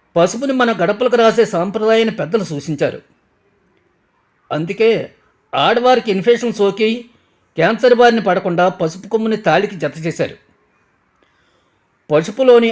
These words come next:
ఔషధ గుణాల నేటికి ఆధునిక సైన్స్ కూడా ధృవీకరించింది. చూసారా ఎంత గొప్పవి మన సంప్రదాయాలు?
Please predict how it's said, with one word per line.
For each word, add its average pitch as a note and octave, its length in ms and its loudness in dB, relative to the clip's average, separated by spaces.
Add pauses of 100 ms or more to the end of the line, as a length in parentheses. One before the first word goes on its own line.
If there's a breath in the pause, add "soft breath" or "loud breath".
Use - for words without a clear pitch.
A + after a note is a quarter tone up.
ఔషధ G#3 300 -2
గుణాల G#3+ 360 2
నేటికి G3+ 540 -2 (560)
ఆధునిక A3 460 0
సైన్స్ A3 360 -2
కూడా F#3+ 400 0 (140)
ధృవీకరించింది. E3 760 -4 (1160)
చూసారా D3+ 540 -4 (1300)
ఎంత F3+ 260 0
గొప్పవి G#3+ 420 0
మన G3+ 160 -2
సంప్రదాయాలు? F3 760 -2